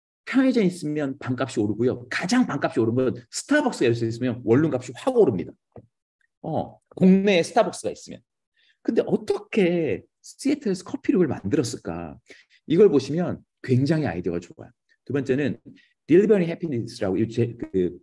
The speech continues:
토니 셰이라고 이 제포스라는 신발 하는 사이트 만들어서 아마존에 팔았는데 이 사람은 안타깝게 죽었어요. 젊은 삼십 대, 억만장자인데 죽었는데 이거 보면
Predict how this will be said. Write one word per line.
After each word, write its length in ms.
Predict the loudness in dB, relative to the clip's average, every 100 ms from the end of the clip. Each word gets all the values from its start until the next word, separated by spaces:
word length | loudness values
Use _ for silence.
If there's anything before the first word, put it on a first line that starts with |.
| _ _ _ _ _ _ _ _ -8
토니 180 | -2 0
셰이라고 680 | 2 2 2 0 0 -2 -14 _ _ _ _ _
이 480 | -2 0 0 -2 -6 -16 _
제포스라는 880 | 0 2 0 -2 -6 -4 -4 -4 -6
신발 640 | -4 0 2 2 -2 -4 -8 _ _
하는 440 | -10 -4 -4 -4
사이트 260 | -4 -4 -2
만들어서 380 | -4 -2 -4 -6
아마존에 400 | -4 -2 -2 -6
팔았는데 460 | -6 -4 -4 -4 -6 -10
이 60 | -6
사람은 340 | -2 0 -2
안타깝게 640 | -4 -6 -8 -4 -4 -4 -10
죽었어요. 480 | -4 0 0 -2 -4
젊은 260 | -2 -2
삼십 400 | -2 -6 -10 _
대, 220 | -8 -8 -8
억만장자인데 640 | -2 0 0 0 -2 -2 -6
죽었는데 580 | -4 -2 -2 -2 -4 -6 -20 -20 -6
이거 200 | 0 2
보면 460 | 2 0 0 -2